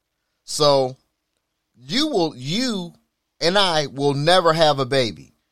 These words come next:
So then what, what, what right, how do you answer or respond to the, um, comment, you know, what right do you have to tell a woman to do, you know, what to do with their body,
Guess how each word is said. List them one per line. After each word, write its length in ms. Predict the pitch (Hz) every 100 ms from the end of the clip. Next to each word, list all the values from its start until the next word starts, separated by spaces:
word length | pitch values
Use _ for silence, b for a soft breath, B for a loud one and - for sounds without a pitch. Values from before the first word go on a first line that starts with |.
| _ -
So 220 | 165 156
then 440 | 156 160 156 143 - _ _ _ _
what, 360 | _ 131 202 214 _
what, 360 | 131 143 196 -
what 300 | 143 156 208
right, 400 | 156 165 180 180 - _
how 220 | 143 214
do 80 | 214
you 160 | 202 196
answer 460 | 160 175 180 -
or 160 | 147 139
respond 640 | 131 - 156 156 147 139
to 500 | - 143 143 135 131 - _ _ _ _
the, 680 | 117 131 131 127 123 123 120 - _ _ _
um, 460 | 120 120 110 110 107 _ _
comment, 520 | 165 151 147 139 135 _ _ 139
you 80 |
know, 320 | 139 131 123 - _
what 260 | 127 165 135
right 260 | 151 165 139
do 80 | 147
you 200 | 143 147
have 280 | 139 135
to 100 | 123
tell 300 | 120 156 139
a 60 | 127
woman 360 | 120 135 131 123
to 80 |
do, 480 | 113 131 131 127 117 _ _
you 100 | 127
know, 380 | 131 120 113 104 _ _ _ _
what 240 | 143 165
to 60 | 139
do 180 | 143 143
with 200 | 123 123
their 140 | 117
body, 500 | 110 113 85 65